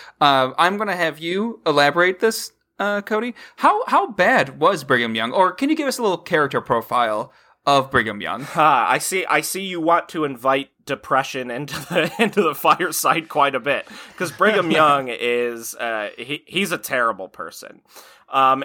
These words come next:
Speaker 2: in my story, he's the winner of the Gold Throne. Of course, we know that he takes over the true L D S Church. Um, and he's the second leader after Joseph Smith.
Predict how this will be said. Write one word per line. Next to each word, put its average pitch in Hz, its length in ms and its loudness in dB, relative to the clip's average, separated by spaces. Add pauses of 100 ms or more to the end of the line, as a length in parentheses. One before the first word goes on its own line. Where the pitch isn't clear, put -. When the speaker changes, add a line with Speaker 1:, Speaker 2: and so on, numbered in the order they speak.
(120)
Speaker 2:
in 233 200 4
my 202 160 2
story, 139 680 0
he's 135 260 -6
the 135 100 0
winner 123 400 2
of 107 160 0
the 117 80 -6
Gold 104 420 -2
Throne. 104 520 -2
Of 101 120 -12
course, 151 380 2
we 151 220 0
know 131 260 4
that 117 180 -4
he 143 200 -4
takes 131 340 -2
over 113 340 0
the 107 100 -4
true 120 440 -2
L 107 140 4
D 98 160 -6
S 92 200 -6
Church. - 600 -2 (460)
Um, 131 340 4
and 120 140 -2
he's 196 280 -2
the 147 100 -4
second 120 760 -4
leader 107 480 -4
after 98 380 -6
Joseph 90 380 -10
Smith. - 440 -4